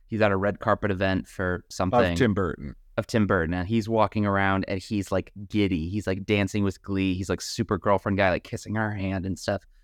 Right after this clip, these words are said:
Speaker 1: He's, like, giddy. So I think they saw this window. They were like, "We gotta get him. We gotta lock him in real quick." Uh, it was like,
Speaker 2: Yeah,
Speaker 1: like,
Speaker 2: I
Speaker 1: "Tim
Speaker 2: mean,
Speaker 1: Bur-,
Speaker 2: they've
Speaker 1: Tim
Speaker 2: been
Speaker 1: Burton, Tim
Speaker 2: trying
Speaker 1: Burton,
Speaker 2: to
Speaker 1: you wanna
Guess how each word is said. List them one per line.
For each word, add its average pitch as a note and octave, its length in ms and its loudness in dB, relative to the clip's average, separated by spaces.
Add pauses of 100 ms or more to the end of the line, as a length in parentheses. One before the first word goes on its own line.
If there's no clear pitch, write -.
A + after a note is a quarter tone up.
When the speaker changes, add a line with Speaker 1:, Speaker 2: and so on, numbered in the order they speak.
(120)
Speaker 1:
He's, A2 240 -2
like, G2+ 360 0
giddy. F2+ 280 -2
So - 140 -4
I G#2 40 0
think D3+ 260 0
they B2+ 140 4
saw A#2+ 340 4
this B2 200 -2
window. G2+ 440 2
They G2 100 2
were F#2+ 100 2
like, F2+ 200 -2 (420)
"We D#2 80 -10
gotta A2 300 2
get A2 240 4
him. A2 400 0
We G#2+ 60 -4
gotta G2+ 160 2
lock G#2 280 0
him G#2 80 0
in G2 140 0
real F#2+ 160 -2
quick." F#2 320 -6 (600)
Uh, F2+ 500 -2
it A2 60 -6
was G#2+ 80 -2
like, G2 120 2
Speaker 2:
Yeah, G3 320 4
Speaker 1:
like, C#3+ 80 2
Speaker 2:
I D#3 40 2
Speaker 1:
"Tim G3+ 100 6
Speaker 2:
mean, G3 40 2
Speaker 1:
Bur-, A#3+ 100 6
Speaker 2:
they've G3 100 2
Speaker 1:
Tim B3+ 80 6
Speaker 2:
been - 40 4
Speaker 1:
Burton, A#3+ 120 6
Tim G#3+ 60 0
Speaker 2:
trying A#3 100 6
Speaker 1:
Burton, A#3 140 4
Speaker 2:
to A3 40 2
Speaker 1:
you G#3+ 60 2
wanna A3 120 2